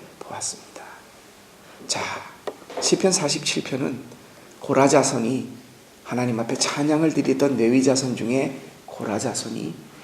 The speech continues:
하나님을 찬양하는 데 불렀던 찬양의 시편입니다.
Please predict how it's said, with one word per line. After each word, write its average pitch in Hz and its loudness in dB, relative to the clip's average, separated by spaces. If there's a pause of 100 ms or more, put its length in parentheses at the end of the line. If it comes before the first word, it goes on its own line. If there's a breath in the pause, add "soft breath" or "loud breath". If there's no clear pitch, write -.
(220 loud breath)
하나님을 185 2
찬양하는 190 0
데 156 2
불렀던 139 -4 (1800)
찬양의 143 -2
시편입니다. - -6